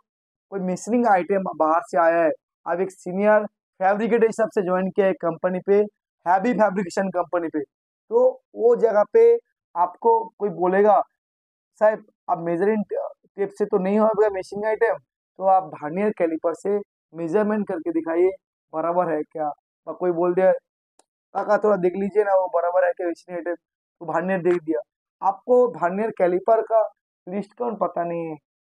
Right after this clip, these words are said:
आपको vernier caliper का आपको कैसे measurement करते हैं, अभी तो डिजिटल आ गया, बा digital आने का manual कोई दे देगा, तो आपको पता नहीं लगेगा, तो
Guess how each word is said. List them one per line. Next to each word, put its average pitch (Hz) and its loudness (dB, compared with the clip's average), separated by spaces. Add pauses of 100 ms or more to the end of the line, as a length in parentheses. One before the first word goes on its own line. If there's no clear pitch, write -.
(180)
आपको 170 -2
vernier 180 -2
caliper 185 2
का 202 2 (360)
आपको 170 -2
कैसे 190 -2
measurement 202 -2
करते 190 0
हैं, 175 4 (400)
अभी 180 -2
तो 208 6
डिजिटल 185 2
आ 185 4
गया, 170 0 (380)
बा 175 2
digital 175 0
आने 180 2
का 180 -2
manual 175 -2 (120)
कोई 190 -4
दे 170 -2
देगा, 165 0 (380)
तो 175 -2
आपको 170 0 (120)
पता 160 -6
नहीं 175 -6
लगेगा, 170 -4
तो 165 -8